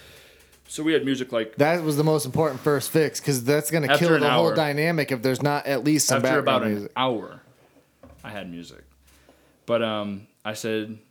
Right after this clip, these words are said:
Speaker 1: "Everyone's free. Every tab's free. We can't do anything. It doesn't matter." I said, "Let's just train this
Speaker 2: And then
Speaker 1: kitchen staff."
Speaker 2: eventually you started charging?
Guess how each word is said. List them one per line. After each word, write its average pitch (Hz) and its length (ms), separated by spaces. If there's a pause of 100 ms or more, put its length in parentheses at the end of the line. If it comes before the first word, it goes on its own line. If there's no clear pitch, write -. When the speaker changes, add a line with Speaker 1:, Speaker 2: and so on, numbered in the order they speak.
Speaker 1:
"Everyone's 113 320
free. 117 280 (380)
Every 110 180
tab's 107 220
free. 117 180
We 104 100
can't 110 160
do 107 120
anything. 113 340
It - 60
doesn't 101 200
matter." - 320 (280)
I 113 80
said, 110 140
"Let's 104 160
just 107 140
train 104 160
this 98 80
Speaker 2:
And 143 160
then 160 140
Speaker 1:
kitchen 156 80
staff." 147 120
Speaker 2:
eventually 147 360
you - 20
started 131 280
charging? 139 440